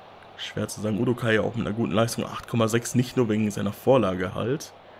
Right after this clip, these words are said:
Wir bringen mal, äh, Musacchio rein, weil er ein bisschen Spielpraxis braucht. Timon auch nochmal kurz, damit er leicht <laughs> angewärmt wird für das Spiel gegen Bilbao.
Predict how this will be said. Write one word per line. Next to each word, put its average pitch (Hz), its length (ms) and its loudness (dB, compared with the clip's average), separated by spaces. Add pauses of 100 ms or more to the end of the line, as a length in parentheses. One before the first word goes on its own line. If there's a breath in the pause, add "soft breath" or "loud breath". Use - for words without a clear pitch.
(800 loud breath)
Wir 123 160 4
bringen 147 360 6
mal, 131 760 2
äh, 131 40 0
Musacchio 160 600 6
rein, 160 440 0 (200)
weil 120 120 0
er 117 300 0 (540)
ein 123 60 -4
bisschen - 180 -4
Spielpraxis 139 580 2
braucht. 131 400 4 (680 loud breath)
Timon 135 360 8
auch - 160 6
nochmal 147 260 6
kurz, 143 360 4
damit 120 320 2
er 110 380 8 (180)
leicht 107 380 4
<laughs> - 20 0
angewärmt 123 720 8
wird 131 200 4
für - 180 0
das 110 180 4
Spiel 107 160 -2
gegen 110 220 2
Bilbao. 107 520 4